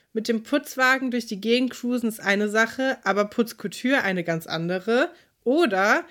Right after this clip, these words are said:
Dennis, als er mit mindestens zwei Nummer größeren Klamotten seines Blutsbruders Sven auftragen soll,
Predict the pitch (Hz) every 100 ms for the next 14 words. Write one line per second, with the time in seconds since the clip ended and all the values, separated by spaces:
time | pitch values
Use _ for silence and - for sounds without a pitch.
0 | _ _ _ - 220 226 254 359 359 -
1 | - _ - 233 233 - - 233 247 233
2 | 262 311 330 269 247 - 254 262 254 247
3 | 254 254 262 233 233 214 233 240 233 214
4 | 214 226 277 285 226 196 196 - - 269
5 | 240 185 180 - 190 190 190 196 214